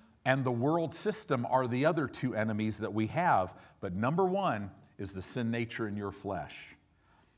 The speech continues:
You know, I mean, if you, if you watched, what was it, was his name Lamont Wilson?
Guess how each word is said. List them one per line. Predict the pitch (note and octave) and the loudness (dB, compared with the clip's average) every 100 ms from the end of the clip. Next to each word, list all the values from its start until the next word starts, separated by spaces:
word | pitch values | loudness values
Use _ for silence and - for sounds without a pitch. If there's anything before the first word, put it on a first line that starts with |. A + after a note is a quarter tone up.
| - | 2
You | A2+ | 4
know, | B2 B2 A#2+ A#2+ - - | 6 4 2 -4 -16 -6
I | |
mean, | G#2+ A2 G#2+ | -2 0 -2
if | A2+ G#2+ | -4 -4
you, | G#2+ G#2 | -4 -4
if | G2 | -4
you | G#2+ | -6
watched, | G2 G#2+ C3 - - - - _ _ _ - | -4 0 -2 -2 -12 -14 -20 _ _ _ -4
what | A2+ | -2
was | A2+ G#2+ | -2 -4
it, | - - - | -8 -14 -12
was | G2+ - | -8 -6
his | G#2+ | -4
name | A#2 B2+ G2+ | -4 -4 -4
Lamont | F2 F2+ A2 C3+ - | -4 -4 -6 -10 -12
Wilson? | C#3+ A2+ B2+ - C3 | -4 -4 -2 -4 -6